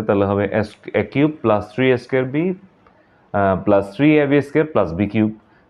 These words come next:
যেহেতু আমরা লিখেছি হচ্ছে ওয়ান, আমাদের দেওয়া আছে সিক্সটি থ্রি, তাহলে আমরা এখানে লিখব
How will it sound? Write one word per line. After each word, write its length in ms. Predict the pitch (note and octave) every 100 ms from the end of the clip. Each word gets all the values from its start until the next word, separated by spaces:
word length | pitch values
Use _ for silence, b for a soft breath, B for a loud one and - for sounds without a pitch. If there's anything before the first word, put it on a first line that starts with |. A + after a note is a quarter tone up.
| -
যেহেতু 220 | A2 A#2 B2+
আমরা 140 | A#2 A#2
লিখেছি 260 | A2 G#2+ G#2 A2+
হচ্ছে 180 | G#2+ C#3 G2
ওয়ান, 200 | F#2 A2 D3 - A2
আমাদের 260 | A#2 A#2+ A#2
দেওয়া 120 | A#2
আছে 120 | A2+ A2
সিক্সটি 300 | C#3 B2+ C#3 -
থ্রি, 160 | G#2 G#2 A#2+ - b b b b _
তাহলে 340 | A#2+ A#2 C#3+ A2 - - - - - - - - - - - - - - -
আমরা 140 | G#3 A2+ -
এখানে 260 | C#3 D#3+ C3+
লিখব 200 | G2+ E2+